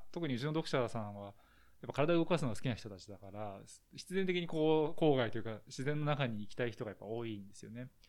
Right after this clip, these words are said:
で、まあ、そういう人たちにちょっとこう、ち-、地方の良さみたいな、体を動かすっていう面での、そのなんか精神的なリフレッシュとか農業するっていうような観点はありますけど、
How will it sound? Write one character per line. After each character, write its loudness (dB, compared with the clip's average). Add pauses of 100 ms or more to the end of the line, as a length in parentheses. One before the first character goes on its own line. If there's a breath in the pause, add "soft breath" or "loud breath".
(420 loud breath)
で、 -2 (320 loud breath)
ま -6
あ、 -6
そ -2
う 2
い 0
う -4
人 -4
た 0
ち -4
に -2
ち -4
ょ -6
っ -6
と -4
こ -6
う、 -20
ち-、 -8 (120)
地 -6
方 -2
の -2
良 -2
さ -4
み -6
た -14
い -12
な、 -16
体 -4
を -2
動 -6
か -6
す -10
っ -16
て -2
い 0
う -2
面 -4
で -4
の、 -8 (180)
そ -8
の -6
な -8
ん -12
か -10
精 -12
神 -6
的 -6
な -6
リ -4
フ -4
レ -4
ッ -6
シ -6
ュ -4
と -8
か -6
農 -2
業 -2
す -8
る -6
っ -10
て -12
い -6
う -
よ -8
う -10
な -12 (200)
観 -4
点 -8
は -14
あ -14
り -12
ま -8
す -20
け -18
ど、 -12